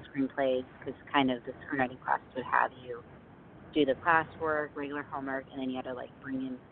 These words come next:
kind of, like, a script, so pages of screenplays you were working on. And I think, yeah, my junior year, that kind of, it run, put the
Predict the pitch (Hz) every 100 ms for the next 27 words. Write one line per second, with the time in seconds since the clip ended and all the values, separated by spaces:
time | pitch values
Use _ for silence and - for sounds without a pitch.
0 | - - - 160 139 - - - - 135
1 | 131 - 127 143 135 131 127 - 110 131
2 | 127 - - - 147 135 123 127 139 131
3 | 131 135 - - - - - - - -
4 | 156 147 139 131 131 - - - - -
5 | 180 175 175 151 147 160 156 143 147 139
6 | - 151 151 135 - - - - - 156
7 | 147 151 - - -